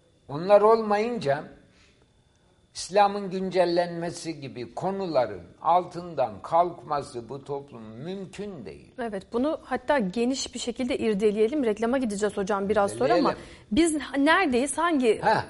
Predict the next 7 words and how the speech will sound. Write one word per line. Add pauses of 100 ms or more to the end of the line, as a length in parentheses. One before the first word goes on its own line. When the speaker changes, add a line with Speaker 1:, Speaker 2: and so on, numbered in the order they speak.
Speaker 1:
aferin. (340)
Speaker 2:
e,
basamaktayız?
Speaker 1:
Bakın, (960)
biz
Farabi
ile